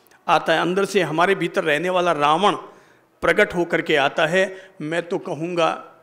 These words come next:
रोज ही हर स्कूल में, हर कॉलेज में, हर ऑफिस में, हर दुकान में, हर घर में रोजाना सुबह ये लाइन जरूर बोली जानी चाहिए,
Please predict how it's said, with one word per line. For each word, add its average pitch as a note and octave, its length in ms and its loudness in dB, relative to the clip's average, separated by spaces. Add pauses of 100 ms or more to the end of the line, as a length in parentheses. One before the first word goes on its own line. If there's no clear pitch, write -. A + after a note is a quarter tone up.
(280)
रोज E3 440 0
ही G#3+ 360 -2 (580)
हर B3 320 4
स्कूल A3 340 0
में, F3 320 -4 (440)
हर F#3+ 260 4
कॉलेज G3+ 560 2
में, F3 280 -6 (220)
हर G#3 200 2
ऑफिस F#3+ 600 2
में, G3+ 300 -2 (300)
हर G#3 180 2
दुकान F#3+ 640 2
में, F#3 280 2 (160)
हर A3 220 4
घर F3+ 480 4
में A3+ 540 2
रोजाना F#3+ 480 0
सुबह E3+ 420 0
ये E3+ 200 0
लाइन E3 320 0
जरूर E3 300 0
बोली D#3 280 -4
जानी D3+ 240 -6
चाहिए, - 480 -16